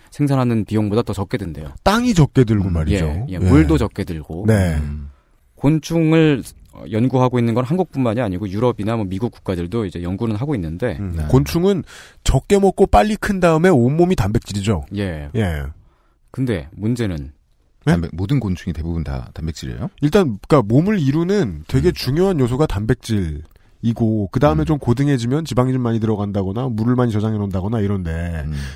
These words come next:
Speaker 2: 곤충 같은 경우에는 가볍잖아요.
Speaker 3: 네.
Speaker 2: 꼭 필요한 것들을 갖추고 있으면 그것들은 보통 단백질.
Speaker 3: 어.
Speaker 2: 예.
Speaker 1: 곤충을 한 번도 안 드셔보셨나요?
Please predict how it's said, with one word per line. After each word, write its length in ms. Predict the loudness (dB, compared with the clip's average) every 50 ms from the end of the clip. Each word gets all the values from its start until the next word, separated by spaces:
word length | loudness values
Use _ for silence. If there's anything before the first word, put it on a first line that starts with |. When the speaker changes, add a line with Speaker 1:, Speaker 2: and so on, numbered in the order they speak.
| -14 -6
Speaker 2:
곤충 220 | -4 -4 -4 0 2
같은 260 | 2 2 2 0 0
경우에는 420 | 2 2 4 4 2 2 2 0
가볍잖아요. 840 | 0 2 2 2 2 2 0 2 2 2 2 2 2 2 0 -2 -6 -6
Speaker 3:
네. 180 | -6 -6 -6 -6 -6 -8 -10 -2
Speaker 2:
꼭 220 | 2 2 2 2 0
필요한 320 | 2 4 4 4 4 2
것들을 280 | 0 0 2 2 2 2
갖추고 320 | 2 0 -4 -2 0 0 0
있으면 260 | 0 0 -2 -2 -2
그것들은 420 | 0 0 0 0 0 0 -2 -2 -4
보통 420 | -4 -6 -6 -4 0 0 0 2
단백질. 480 | 2 0 0 -2 -6 -6 -8 -10 -10 -12 _ -12
Speaker 3:
어. 460 | -10 -8 -8 -8 -10 -12 -14 -10 -4 -4
Speaker 2:
예. 280 | -2 -2 -4 -8 -12 -14 _
Speaker 1:
곤충을 340 | -8 -6 -6 -4 -2 -4 -2 -2
한 80 | -2 -4
번도 180 | -2 -2 -2
안 80 | -2 -4
드셔보셨나요? 580 | -4 -6 -8 -8 -10 -12 -12 -10 -10 -10 -12